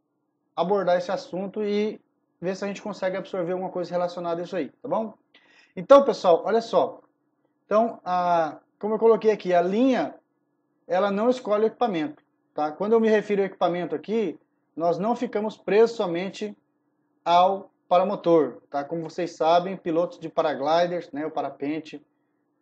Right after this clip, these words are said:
pessoas que andam de moto, de carro, de avião, de paratrike, paraquedista, ciclista, né, pedestre. Então, isso, pessoal, tem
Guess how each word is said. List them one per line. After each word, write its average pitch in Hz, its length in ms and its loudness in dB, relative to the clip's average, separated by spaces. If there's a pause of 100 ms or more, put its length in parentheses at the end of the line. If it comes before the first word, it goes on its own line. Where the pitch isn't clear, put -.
(380)
pessoas 208 420 0
que 170 360 -4 (1300)
andam 175 220 -2
de 165 100 -4
moto, 165 440 2
de 160 100 -12
carro, 160 520 2
de 160 120 -4
avião, 160 640 0
de 139 120 -8
paratrike, 165 1040 0 (640)
paraquedista, 180 880 4
ciclista, 180 800 -2 (180)
né, 180 400 -6 (460)
pedestre. 175 720 4
Então, 208 460 -4 (460)
isso, 226 400 2
pessoal, 165 460 0
tem 208 380 -4